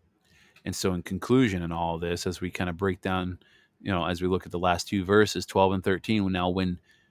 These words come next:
judgments have passed, it said, "A great trumpet will sound to summon all of God's people, both the Israelites and the believing Gentile, to worship God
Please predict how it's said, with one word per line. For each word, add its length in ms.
judgments 580
have 240
passed, 800
it 140
said, 260
"A 100
great 380
trumpet 460
will 120
sound 680
to 100
summon 400
all 640
of 140
God's 280
people, 560
both 240
the 180
Israelites 800
and 380
the 80
believing 520
Gentile, 680
to 100
worship 560
God 480